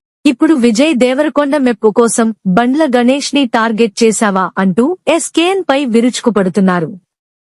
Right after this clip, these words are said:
విజయ్ విషయంలో బండ్ల గణేష్ క్షమాపణలు చెప్పిన తర్వాత కూడా ఇలా మాట్లాడటం సరికాదని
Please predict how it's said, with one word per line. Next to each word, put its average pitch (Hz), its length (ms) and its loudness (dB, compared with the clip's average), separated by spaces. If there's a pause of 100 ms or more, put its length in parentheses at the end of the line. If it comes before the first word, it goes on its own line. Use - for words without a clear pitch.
(420)
విజయ్ 277 340 2
విషయంలో 262 640 0
బండ్ల 240 400 0
గణేష్ 233 480 0
క్షమాపణలు 254 640 0
చెప్పిన 233 400 0
తర్వాత 214 480 0
కూడా 202 380 2 (120)
ఇలా 240 200 2
మాట్లాడటం 240 680 0
సరికాదని 202 720 0